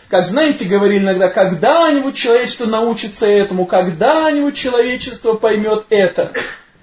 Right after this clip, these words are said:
Нет, ты сейчас мне покажи, я уже понял, что все это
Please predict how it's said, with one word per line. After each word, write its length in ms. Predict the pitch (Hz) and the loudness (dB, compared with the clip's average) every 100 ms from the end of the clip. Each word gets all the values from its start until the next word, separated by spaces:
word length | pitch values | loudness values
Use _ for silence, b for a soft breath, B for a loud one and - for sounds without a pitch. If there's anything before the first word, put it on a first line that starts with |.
| _ - _ _ _ _ _ - | _ -20 _ _ _ _ _ -4
Нет, 300 | 277 339 - - _ _ _ _ | -2 0 -4 -10 _ _ _ _
ты 120 | - 330 | -4 -2
сейчас 580 | 370 359 - 254 - | -2 -2 0 0 0
мне 180 | 190 175 | -4 -4
покажи, 480 | 165 170 170 151 151 | -4 -2 -2 -2 -6
я 240 | 175 269 302 | -2 2 2
уже 380 | 302 226 214 | 0 0 0
понял, 480 | 180 - 151 147 156 - | -2 -2 -4 -6 -12 -14
что 220 | - 175 | -10 -10
все 320 | - - 294 | -8 -6 -6
это 300 | 302 - | -6 -8